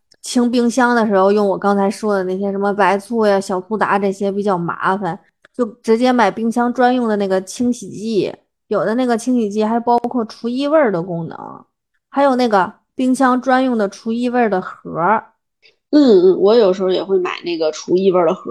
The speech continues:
Speaker 2: 儿，大概能管一个月左右吧。
Speaker 1: 其实家里如果有什么柠檬皮、橙子皮，然后咖啡渣或者是剩的茶叶，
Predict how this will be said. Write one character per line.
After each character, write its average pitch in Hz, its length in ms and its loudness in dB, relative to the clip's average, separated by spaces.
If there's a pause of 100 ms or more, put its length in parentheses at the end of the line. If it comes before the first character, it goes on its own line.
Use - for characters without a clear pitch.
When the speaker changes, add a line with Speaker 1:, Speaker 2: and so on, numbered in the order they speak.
Speaker 2:
儿， 214 120 -8
大 254 200 0
概 233 340 2
能 202 240 2
管 156 300 2
一 - 20 0
个 247 120 2
月 285 200 4
左 - 180 -8
右 214 200 0
吧。 95 120 -4 (1120)
Speaker 1:
其 - 160 -6
实 339 140 2
家 339 220 4
里 262 80 2
如 214 180 2
果 262 140 0
有 190 400 -2
什 202 120 -12
么 202 360 -4
柠 202 200 -2
檬 226 200 -2
皮、 196 600 -6
橙 180 360 -12
子 208 100 -4
皮， 180 500 -6 (320)
然 208 100 -10
后 214 200 -2
咖 233 260 -6
啡 226 160 -4
渣 220 440 0
或 226 160 -6
者 190 140 -4
是 208 100 -8
剩 233 220 -8
的 208 120 -2
茶 165 280 -10
叶， 208 400 -4